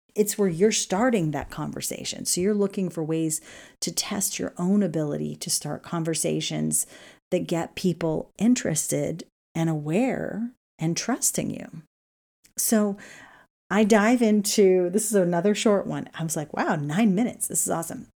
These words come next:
Okay. So I dive into this with each person inside my program. So you can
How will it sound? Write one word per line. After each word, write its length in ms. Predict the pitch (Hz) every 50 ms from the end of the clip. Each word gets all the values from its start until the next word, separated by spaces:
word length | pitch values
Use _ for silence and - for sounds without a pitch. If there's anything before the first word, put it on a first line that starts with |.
| - -
Okay. 320 | 190 180 175 - - - _ _ _ _ _ _ _
So 440 | - - - 220 214 208 202 214 - - _ _ _
I 140 | - 175 202
dive 360 | 202 185 190 170 185 190 180
into 640 | 185 170 170 175 170 - - - 175 160 156 151 - -
this 480 | - 156 151 175 165 160 156 - - -
with 360 | 165 165 156 151 151 147 - - _ _
each 340 | - 165 165 165 - - -
person 720 | - - 180 170 156 - - 151 147 147 147 156 156 156 - _ _ _ _ _ _ _ _ _ _ _ -
inside 520 | 190 190 196 190 - - 160 151 151 151
my 160 | 160 160 151
program. 520 | 151 - - 160 151 - 147 143 143 135 -
So 440 | - - 170 160 156 160 156 - - _ -
you 180 | 180 175 202
can 320 | 196 - 185 170 160 -